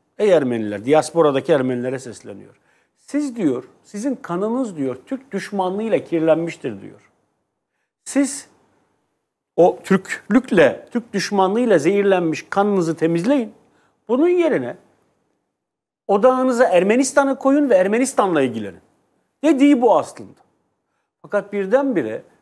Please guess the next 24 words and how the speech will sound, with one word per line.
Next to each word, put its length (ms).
"Türk'ün 400
kanı 380
kirli 400
dedin," 240
e, 240
şeklinde 640
bir 80
iddia 400
ortaya 300
atıldı. 400
Birdenbire 580
Hrant 440
Dink, 140
"Ya 260
ben 120
onu 260
der 220
miyim? 380
Ben 120
komşularıma 680
kanı 240
kirli 340
der 220
miyim? 320